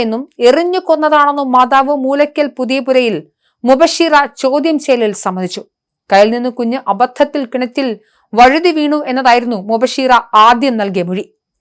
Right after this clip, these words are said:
കുറുമാത്തൂർ ഡയറി ജുമാ മസ്ജിദിന് സമീപത്തെ ആമിഷ് അലനാണ് ഇന്നലെ മരിച്ചത്. തിങ്കളാഴ്ച രാവിലെ പത്തോടെയായിരുന്നു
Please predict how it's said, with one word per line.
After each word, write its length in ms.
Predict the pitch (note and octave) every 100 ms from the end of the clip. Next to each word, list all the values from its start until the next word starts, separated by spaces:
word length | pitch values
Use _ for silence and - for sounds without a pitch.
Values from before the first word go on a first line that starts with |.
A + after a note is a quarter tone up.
| _ _ _
കുറുമാത്തൂർ 500 | D4+ F4 G4 G4 G#4 E4+
ഡയറി 260 | E4 F4+ F#4 F#4+ B3
ജുമാ 220 | D4 D#4+ E4+
മസ്ജിദിന് 400 | E4 D#4+ E4+ D#4+
സമീപത്തെ 460 | D4+ D4+ D4+ D4+ D4 C#4 _ A#3+
ആമിഷ് 300 | C#4 D#4+ - - C4+
അലനാണ് 420 | C#4+ C4+ A3 F3+ - _ A3
ഇന്നലെ 300 | A3+ A#3+ G3 F#3
മരിച്ചത്. 340 | F#3 F#3 - _ _ _ -
തിങ്കളാഴ്ച 340 | F#3 G3+ G#3+ A3+
രാവിലെ 240 | G#3+ A#3 A3+
പത്തോടെയായിരുന്നു 580 | G#3 C4 C#4 C4 B3+